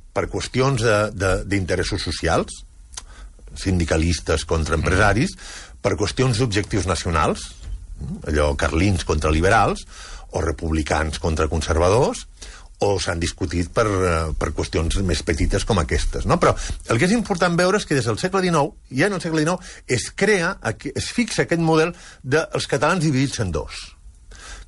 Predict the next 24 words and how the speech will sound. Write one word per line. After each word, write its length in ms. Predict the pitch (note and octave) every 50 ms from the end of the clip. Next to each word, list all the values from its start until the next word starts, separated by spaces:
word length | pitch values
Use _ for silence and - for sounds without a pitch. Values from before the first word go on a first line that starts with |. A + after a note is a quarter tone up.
| -
Que 80 | - C3+
això, 400 | - - - G#3+ - A3 G#3 F3+ - -
els 140 | A#2 - -
primers 240 | C#3 D3+ F3+ E3+ -
que 80 | F3+
en 80 | E3 D#3
parlen 320 | - F3+ F3 F3+ F#3 E3+
són 160 | - E3+ D3+
en 80 | C#3 C3+
Víctor 240 | C#3+ C#3+ - E3 D3
Balaguer, 440 | C3+ C#3+ D3 D3 D3 D#3 D#3 D#3+ F3 - - - - - - - - - -
quan 160 | C3+ C3 B2 B2
diu 200 | A#2 B2 B2+ G#2+
els 140 | G2 - C#3+
nyarros 320 | D#3 F3 E3+ E3 D#3 - E3
i 60 | C#3
cadells, 400 | - C#3+ D3+ E3 E3 E3+ F#3 F3 - -
que 80 | B2+
són 160 | A2 - B2+ B2
aquells 320 | A#2 - C3+ B2+ A2 G2+
dos 220 | - C#3+ B2+ G#2 A2
bàndols 420 | B2+ C3+ D3 C#3 C3+ C3 B2+ G#2
de 80 | F#2+ C3
bandolers 640 | A#2+ B2 A#2+ A2 A2+ A2+ B2 C3+ C#3 C3+ B2 -